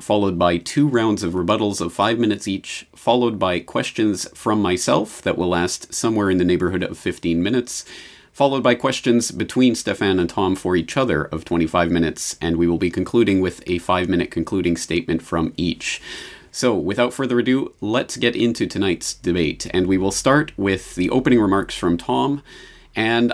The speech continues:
I will be, uh, timing this, and we will not be particularly strict with the timing, so I will simply ask the speaker to start wrapping up their statements once he reaches the ten-minute mark.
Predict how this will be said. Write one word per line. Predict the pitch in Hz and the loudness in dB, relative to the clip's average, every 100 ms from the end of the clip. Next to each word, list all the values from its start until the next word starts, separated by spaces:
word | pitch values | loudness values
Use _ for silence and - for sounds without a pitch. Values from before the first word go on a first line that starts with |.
| - | 0
I | 123 | 0
will | 147 147 | 2 0
be, | 143 135 135 - | 0 -2 -2 -4
uh, | - 104 | -4 -4
timing | - 160 160 | 0 2 4
this, | 160 156 - - - | 4 2 -2 -4 -2
and | 95 95 - | 0 0 -2
we | 98 | -2
will | 101 | 0
not | 110 123 | 0 0
be | 107 | -2
particularly | 101 127 135 170 120 107 95 | -4 -4 -4 0 2 2 2
strict | 92 - 98 - | 0 0 -2 -2
with | 92 | -4
the | - | -2
timing, | 87 90 87 82 | 0 2 4 2
so | - 90 87 | 0 0 0
I | - 87 | 0 0
will | 87 87 | 0 0
simply | - 98 95 87 | -2 -2 -2 -2
ask | 87 87 - - | -2 -2 -4 -6
the | 87 82 | -4 -4
speaker | - 87 95 | -4 -4 -4
to | 82 87 | -2 -2
start | 85 - 90 85 | -2 -2 -4 0
wrapping | 87 87 | 0 2
up | 87 - | 0 0
their | 85 | -4
statements | - 92 82 82 - | 0 0 0 -2 0
once | 90 85 | 0 0
he | - 85 | -2 -2
reaches | 90 87 87 82 | 0 -2 -2 -2
the | - 87 - | -2 -4 -4
ten-minute | - 101 101 101 - | -4 0 2 2 0
mark. | 117 147 - | 0 0 -4